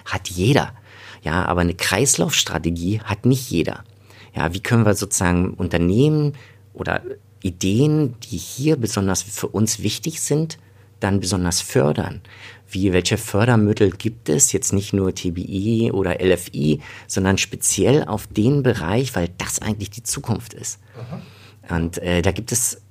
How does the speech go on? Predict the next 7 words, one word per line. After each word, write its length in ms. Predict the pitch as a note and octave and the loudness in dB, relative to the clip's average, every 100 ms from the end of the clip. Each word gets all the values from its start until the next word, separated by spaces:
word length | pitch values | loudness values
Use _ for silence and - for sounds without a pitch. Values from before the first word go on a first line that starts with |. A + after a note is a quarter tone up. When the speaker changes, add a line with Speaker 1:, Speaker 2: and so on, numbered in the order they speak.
| - | -6
Speaker 1:
eben 200 | G#2+ G#2 | 2 4
in 220 | G2+ F#2 F#2 | 2 0 -2
Wuppertal 720 | - D3+ D#3 - - D3 C#3 | 2 0 0 -2 0 0 -2
gibt's 300 | C3 - B2 | -4 -2 0
eine 400 | A2+ A2 A2+ A2 | 2 2 0 -2
Vereinigung, 800 | A2 F#2 G#2 G#2+ G#2+ G#2+ G#2+ G#2 | -6 -2 -2 0 0 0 0 -2
äh, 480 | G2 F#2 F2+ F#2 | -6 -6 -4 -4